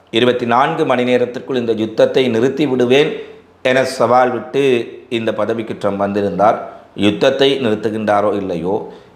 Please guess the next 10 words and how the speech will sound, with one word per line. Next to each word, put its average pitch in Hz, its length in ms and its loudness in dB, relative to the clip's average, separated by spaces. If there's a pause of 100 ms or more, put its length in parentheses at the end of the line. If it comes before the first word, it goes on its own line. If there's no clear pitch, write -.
(140)
ஏற்கனவே 165 440 0
ரஷ்யா 131 500 2
போரினால் 110 680 -4 (120)
சிதைவடைந்திருக்கக்கூடிய 107 1200 -2
உக்ரைனின் 104 560 -4 (360)
ஏனைய 190 400 4
வளங்களையும் 123 640 0 (180)
சூறையாடக்கூடிய 143 840 2
நடவடிக்கையை 107 640 -8
துல்லியமாக 104 560 -4